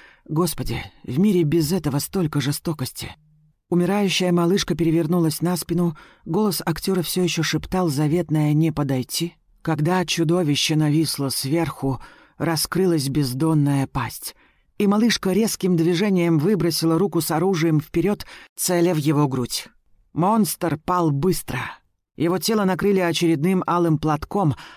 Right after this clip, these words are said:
а Глинка неожиданно для себя шумно выдохнула, вытирая нервным движением скатившуюся по щеке слезу. Руки Якова обняли сзади, острый подбородок лег на макушку.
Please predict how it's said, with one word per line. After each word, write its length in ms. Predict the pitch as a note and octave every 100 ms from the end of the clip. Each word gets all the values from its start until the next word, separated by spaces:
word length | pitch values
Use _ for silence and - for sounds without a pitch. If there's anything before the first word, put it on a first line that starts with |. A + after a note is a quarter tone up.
| - -
а 140 | F3
Глинка 380 | D#3 A3+ G#3 F3+
неожиданно 720 | F3+ F3+ E3+ F3+ G#3 F3 E3+
для 180 | D3+ E3
себя 420 | D#3+ D#3+ D#3+ G3+
шумно 520 | - - G#3 E3 D#3
выдохнула, 640 | C3 F#3+ E3 D#3 D#3 D3 C#3+ - - - -
вытирая 540 | D#3 D#3+ E3+ F#3 E3
нервным 520 | D#3 E3+ F#3 D#3 D#3
движением 560 | C#3+ D3+ C3+ F3 E3+ D3
скатившуюся 880 | - D3+ D3+ F3 D#3 C#3+ D3 - C#3+
по 120 | C3+
щеке 340 | - B2+ -
слезу. 560 | C#3 - B2+ G#2+ G#2 F#2+ - _ _ _ _ _
Руки 320 | - G#3+ - G3+
Якова 540 | F3+ G#3 F3+ E3 E3
обняли 440 | - E3+ D#3 D3+ D3+
сзади, 580 | B2+ D#3+ F3+ B2+ B2 A2 - _ _ -
острый 420 | F#3 - E3 D3+
подбородок 560 | D3+ C#3 C#3+ E3+ D3+
лег 220 | C#3 D#3 C#3+
на 80 |
макушку. 540 | C3+ C3 A#2 - -